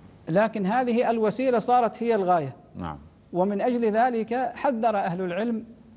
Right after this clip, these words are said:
Speaker 1: من اتخاذ هذه الألفاظ للتعبير عن النية خاطر
Speaker 2: نعم.
Speaker 1: قلبي، أي القصد بالقلب.
Speaker 2: جميل.
Speaker 1: وعلاماتها مثل ما تقدم.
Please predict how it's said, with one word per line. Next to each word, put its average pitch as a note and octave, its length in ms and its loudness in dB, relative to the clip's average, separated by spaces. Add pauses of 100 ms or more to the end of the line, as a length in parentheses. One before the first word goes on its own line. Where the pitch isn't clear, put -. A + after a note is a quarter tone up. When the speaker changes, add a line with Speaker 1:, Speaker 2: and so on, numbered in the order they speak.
(240)
Speaker 1:
من A3 240 0
اتخاذ G#3+ 520 0
هذه G3 480 -2
الألفاظ F#3 560 0 (160)
للتعبير G3 600 -2
عن F3+ 200 0
النية F3 540 -4
خاطر G#3 380 -4
Speaker 2:
نعم. F#3+ 100 -2
Speaker 1:
قلبي، D3+ 440 -4 (640)
أي F#3 300 -2
القصد G3 460 -2
بالقلب. A3+ 600 -2 (480)
Speaker 2:
جميل. D2+ 220 -6 (220)
Speaker 1:
وعلاماتها G#3+ 1300 2
مثل C4 260 -4
ما B3 160 0
تقدم. A3 480 -2